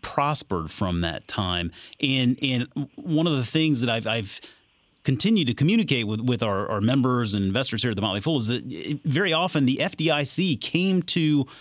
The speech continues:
you all at Ameris and saw you as a partner in, in helping to roll up a lot of those failed institutions, being able to serve as a partner for the F D I C in getting through that difficult time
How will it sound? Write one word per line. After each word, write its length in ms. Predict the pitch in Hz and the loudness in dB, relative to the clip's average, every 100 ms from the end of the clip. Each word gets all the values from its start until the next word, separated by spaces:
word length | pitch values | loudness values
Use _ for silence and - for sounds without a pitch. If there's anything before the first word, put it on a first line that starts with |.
| - | -10
you 260 | - 156 214 | 0 2 4
all 280 | 160 139 - | 4 2 2
at 100 | 143 | 2
Ameris 440 | 131 131 202 170 - | 4 4 4 2 2
and 100 | 117 | 2
saw 180 | 160 | 2
you 200 | 170 151 | 2 2
as 100 | 135 | 2
a 80 | 110 | -2
partner 600 | - - 190 113 120 113 - - - | -4 0 0 2 0 -2 -4 -14 -2
in, 200 | 139 143 | 2 2
in 160 | 143 123 | 2 2
helping 360 | 139 165 135 | 0 0 0
to 80 | 110 | 0
roll 400 | 104 131 127 113 | 2 0 2 0
up 280 | 147 90 _ _ - | 0 -2 _ _ -6
a 80 | 120 | -2
lot 300 | 110 110 110 | 0 0 0
of 120 | 98 | -2
those 240 | 110 101 | 0 0
failed 400 | - 113 110 101 | 0 0 0 0
institutions, 760 | 101 107 101 - 110 - 98 92 | 0 0 -2 -2 -2 0 -2 0
being 240 | 127 165 | 2 2
able 180 | 143 117 | 0 0
to 80 | 110 | -2
serve 220 | - 117 | 0 -2
as 80 | 95 | -2
a 60 | |
partner 340 | - 151 127 107 | -2 -2 -2 -2
for 140 | - | -2
the 120 | 104 | -2
F 120 | 92 104 | -2 -2
D 120 | 101 | -2
I 120 | 92 | 0
C 300 | - 113 104 - - _ | -2 -2 -4 -6 -20 _
in 500 | 165 170 156 131 120 - - - | 2 4 4 4 2 0 -18 -12
getting 380 | - 131 139 120 | -4 0 0 0
through 720 | 104 - 123 143 147 113 101 | -2 -2 2 2 2 2 0
that 260 | 90 87 78 | 0 -2 -2
difficult 420 | 101 - 85 - | -6 -6 -10 -6
time 440 | - 101 95 92 | -2 -2 -2 -4